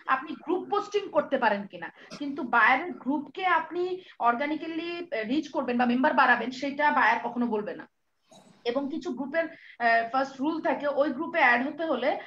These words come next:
আপনাকে ওই গ্রুপে দশ জন, যদি female group হয়, দশ জন female ফ্রেন্ডসকে, আপনার friend লিস্টে ফিমেলকে অ্যাড করতে হবে। যদি আপনার মেইল member হয়, আপনার মেইলেরটা আপনি ওভাবে করবেন। এখানে কোনো ভালো offer যদি পায় যে হ্যাঁ এরকম,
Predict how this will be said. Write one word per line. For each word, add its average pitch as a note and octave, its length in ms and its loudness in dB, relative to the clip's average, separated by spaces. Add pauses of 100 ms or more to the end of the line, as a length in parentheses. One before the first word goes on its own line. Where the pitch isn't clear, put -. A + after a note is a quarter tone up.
(140)
আপনাকে C4 440 0
ওই C4+ 240 0
গ্রুপে C#4 520 0 (280)
দশ A#3 340 4
জন, C4 280 -2
যদি C4 400 -4
female D4 340 0
group C#4+ 220 -4
হয়, A3 160 2
দশ A#3+ 180 0
জন C4 180 -4
female C4+ 400 -2
ফ্রেন্ডসকে, B3 880 -6
আপনার A3+ 480 0
friend C#4+ 240 -2
লিস্টে C4+ 200 -8
ফিমেলকে B3 340 -2
অ্যাড G#3+ 220 4
করতে G#3+ 220 -8
হবে। F#3+ 280 -2 (280)
যদি C4+ 220 -2
আপনার C#4 440 0
মেইল D4 220 2
member C4 280 2
হয়, A3+ 120 -2
আপনার A#3+ 200 -4
মেইলেরটা C4 440 0
আপনি A#3+ 180 -4
ওভাবে G#3+ 540 -10
করবেন। F#3 380 -8 (280)
এখানে C#4+ 260 -2
কোনো C#4 240 -2
ভালো A#3+ 280 0
offer A3 380 0
যদি A#3+ 360 -6
পায় A3 380 4
যে G#3 100 -6
হ্যাঁ G#3+ 260 -2
এরকম, G3 460 -6